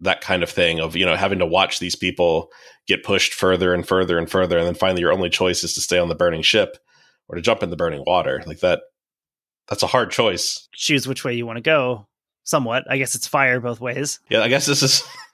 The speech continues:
Speaker 1: <laughs> not, not quite as much of a choice, but
Speaker 2: Do you want wet fire or dry fire?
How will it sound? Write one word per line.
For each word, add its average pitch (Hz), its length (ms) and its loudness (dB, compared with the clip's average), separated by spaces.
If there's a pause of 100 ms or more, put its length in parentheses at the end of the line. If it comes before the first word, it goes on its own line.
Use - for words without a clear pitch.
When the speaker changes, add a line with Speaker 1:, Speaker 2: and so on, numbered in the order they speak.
Speaker 1:
<laughs> - 340 -20
not, 110 280 -2
not 123 160 0
quite 110 200 2
as 117 140 0
much - 180 -4
of 82 100 -4
a 85 40 -6
choice, 101 380 0
but - 260 -8 (360)
Speaker 2:
Do 151 60 0
you 160 100 4
want 160 200 2
wet - 240 0
fire 190 380 2
or 135 200 2
dry 131 260 -2
fire? - 520 -14